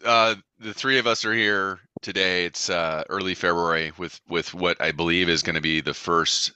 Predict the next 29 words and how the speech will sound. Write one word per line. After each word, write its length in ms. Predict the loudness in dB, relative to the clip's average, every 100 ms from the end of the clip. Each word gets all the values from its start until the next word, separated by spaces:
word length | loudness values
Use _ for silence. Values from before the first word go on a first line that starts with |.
| _
kinda 200 | -6 -4
Howl, 340 | 0 2 2 0
Howlcast 840 | -2 2 4 2 2 4 2 -2 -4
update, 600 | -4 -4 0 0 2 0 -6 _ -20 -20 -10
just 180 | -10 -10 _ -4
dishing 360 | 0 0 0
on 260 | 0 -2 -4
what's 180 | -4 -2
going 280 | -2 0 0
on 400 | 2 0 -2 -6 -8
in 180 | -6
terms 360 | -2 0 0 0
of 260 | 0 0 0
Howl 640 | 2 4 4 2 0 -4 -4
and 500 | -2 -2 -4 -8 -6
Very 240 | 0 2 2
Sick, 420 | 0 -2 -4 -16 -20 -20 -20 -20 -20 _ -2
uh, 200 | 0 0
threats 420 | -4 0 0 0
and 100 | 0
opportunities 640 | 0 0 -4 -4 -2 -2
that 120 | -2 -4
we've 160 | -6
got 380 | -2 0 0 -2
in 140 | -10
terms 260 | -8 -8 -8
of 80 | -6
the 160 | -4
hunting, 480 | -2 -2 -4 -6 -10